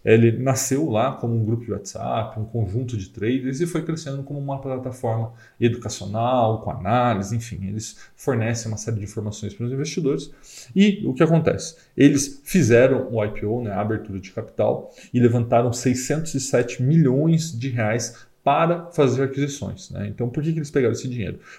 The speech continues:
Porque nos últimos doze meses eles faturaram quarenta milhões de reais, que pra uma empresa na bolsa é bem, bem pouco. Então, muita gente fala que eles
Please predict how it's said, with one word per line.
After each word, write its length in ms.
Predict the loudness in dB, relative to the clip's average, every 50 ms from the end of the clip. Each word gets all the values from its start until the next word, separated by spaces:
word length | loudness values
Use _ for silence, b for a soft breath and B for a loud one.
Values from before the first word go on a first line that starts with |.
| B -8
Porque 160 | 0 4 4
nos 140 | 4 4 4
últimos 300 | 2 0 0 0 0 2
doze 220 | 2 2 2 0
meses 220 | -2 -4 -4 -4 -6
eles 220 | -6 -8 -8 -8
faturaram 420 | -8 -8 -6 -4 -4 -4 -4 -4
quarenta 400 | -4 -2 -2 -2 -2 -4 -6 -4
milhões 240 | -4 -4 -2 -4 -4
de 80 | -4 -6
reais, 380 | -6 -4 -4 -4 -6 -6 -10 B B B B _ _
que 380 | -4 0 0 0 0 0 -4 -4
pra 120 | 0 0
uma 100 | 0 2
empresa 320 | 0 0 0 0 2 2 2
na 80 | 0
bolsa 380 | -2 -2 -2 -2 -2 -2 -4 -4
é 40 | -4
bem, 400 | -4 -6 -4 -2 0 0 2 2
bem 280 | 2 0 0 -2 -4
pouco. 360 | -4 -2 -2 -2 -2 -2 -4 -8
Então, 360 | -8 -6 -4 -4 -4 -6 B B B B
muita 180 | -6 -4 -4 -2
gente 200 | -4 -4 -4 -4
fala 260 | -4 -2 -2 -2 -2
que 100 | -2 -2
eles 380 | -2 -2 -4 -6 -10 -14 _